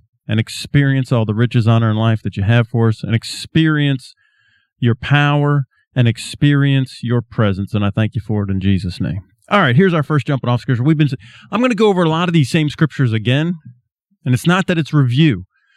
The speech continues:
I just wanna keep plowing through this field, right? We're gonna keep plowing this ground up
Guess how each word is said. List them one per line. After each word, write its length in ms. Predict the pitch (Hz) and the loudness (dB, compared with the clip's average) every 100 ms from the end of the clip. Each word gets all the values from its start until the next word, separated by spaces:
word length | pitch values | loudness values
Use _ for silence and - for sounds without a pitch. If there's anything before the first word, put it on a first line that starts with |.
| _ - - | _ -8 -4
I 80 | |
just 240 | 151 196 190 | -2 -2 0
wanna 140 | 180 | -2
keep 240 | - 175 - | 0 0 0
plowing 500 | 185 165 170 165 147 | -2 0 -2 -2 0
through 240 | 156 151 | 2 2
this 160 | 139 - | 2 -2
field, 300 | 165 147 113 | -4 -2 0
right? 120 | 131 | 0
We're 200 | 135 135 | 0 -2
gonna 100 | 113 | -2
keep 180 | 165 - | -4 -2
plowing 360 | 165 151 151 | -2 0 0
this 140 | 139 110 | -2 0
ground 420 | 139 139 135 113 | 2 2 2 0
up 140 | 101 | -4